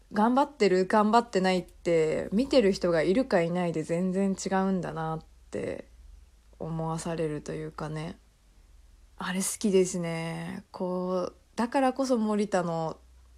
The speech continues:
こう、原動力になるのかなとかも思うし。うん。あとあれだな。パッと思い浮かんだ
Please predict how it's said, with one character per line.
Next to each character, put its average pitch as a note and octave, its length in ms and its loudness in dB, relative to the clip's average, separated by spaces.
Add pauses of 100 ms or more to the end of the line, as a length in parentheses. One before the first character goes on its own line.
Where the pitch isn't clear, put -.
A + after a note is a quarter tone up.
(680)
こ - 200 -4
う、 D#3+ 120 -10
原 F3+ 240 0
動 F3 200 2
力 D#3+ 240 -4
に D#3+ 100 -6
な D#3+ 180 -4
る D#3+ 120 -4
の D#3 120 -6
か D#3 140 -6
な D#3 380 -4
と - 100 -12
か D#3 140 -10
も D3+ 160 -10
思 D#3 260 -8
う E3 60 -10
し。 - 420 -10 (1040)
う F3+ 40 -2
ん。 F3 140 -4 (540)
あ F#3 100 -4
と F3+ 100 -4
あ E3+ 60 -4
れ F#3 80 0
だ G#3 140 4
な。 B3+ 320 2 (260)
パ C4 120 0
ッ - 20 -6
と G#3+ 180 4
思 G3 240 2
い G#3 40 2
浮 G#3 40 -2
か A#3 160 0
ん A3+ 100 2
だ E3+ 280 2